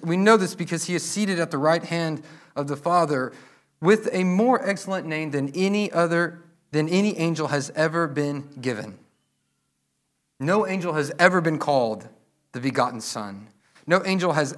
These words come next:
ever rightly received worship. No angel has ever been given an eternal throne. No angel has ever been identified as the author of creation. No angel has ever been given a seat at God's right hand,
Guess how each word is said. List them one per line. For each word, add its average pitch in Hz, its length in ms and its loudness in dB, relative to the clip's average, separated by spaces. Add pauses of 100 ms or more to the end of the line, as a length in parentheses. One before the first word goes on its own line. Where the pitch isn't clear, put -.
ever 190 320 6
rightly 160 460 6
received 147 800 -4
worship. 139 600 0 (480)
No 190 160 4
angel 185 300 4
has 156 300 2
ever 196 260 8
been 165 240 2
given 151 320 0
an 156 140 -2
eternal 165 420 2
throne. 147 460 2
No 151 180 2
angel 185 400 0 (180)
has 180 280 0
ever 220 260 6
been 202 160 4
identified 180 680 0
as 156 160 -2
the 170 160 -4
author 175 380 4
of 156 200 2
creation. 170 760 0 (640)
No 180 220 4
angel 196 260 2
has 160 200 2
ever 202 280 4
been 220 220 2
given 196 240 0
a 180 60 -2
seat 202 340 -2
at 147 140 -2
God's 151 280 2
right 151 220 0
hand, 127 420 -4